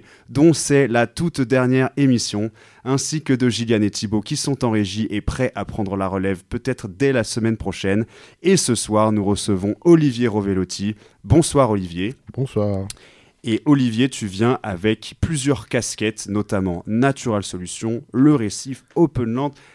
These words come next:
Speaker 1: la Cité des Transitions, beaucoup de choses à raconter. Mais pour pouvoir t'aider à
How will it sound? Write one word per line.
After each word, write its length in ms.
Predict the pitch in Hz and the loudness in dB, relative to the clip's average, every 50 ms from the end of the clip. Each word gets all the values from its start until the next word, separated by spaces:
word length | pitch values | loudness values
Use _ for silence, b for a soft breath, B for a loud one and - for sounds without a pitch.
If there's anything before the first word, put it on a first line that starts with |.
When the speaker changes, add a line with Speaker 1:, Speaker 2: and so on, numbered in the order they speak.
| B B | B B
Speaker 1:
la 240 | 135 160 180 185 180 | -2 0 2 2 2
Cité 300 | - - 165 - 160 143 | 0 -2 -4 -4 -2 -2
des 100 | 147 135 | -4 -4
Transitions, 480 | - 143 131 117 123 120 - 160 151 | -6 -6 -8 -6 -6 -8 -6 -6 -4
beaucoup 320 | 127 123 180 185 - 175 156 | 0 0 0 0 0 -2 -6
de 60 | - | -4
choses 260 | - 160 156 127 123 | 0 0 0 0 0
à 60 | 117 | 0
raconter. 500 | 113 113 - - 104 - - 113 120 120 - B B B B B B | -2 -2 -4 -4 -6 -4 -2 0 -2 -2 -4 B B B B B B
Mais 300 | 127 139 147 143 139 - | 4 6 6 6 4 2
pour 180 | - - - | -2 -6 -10
pouvoir 420 | - - 120 113 120 113 101 - - | -8 -6 0 2 2 2 2 0 -2
t'aider 600 | - 160 160 151 127 113 139 147 156 156 139 - b b b b b b b | 2 4 4 4 4 4 4 4 4 4 2 0 b b b b b b b
à 380 | 101 104 101 98 92 92 - | -2 0 0 0 0 -2 -4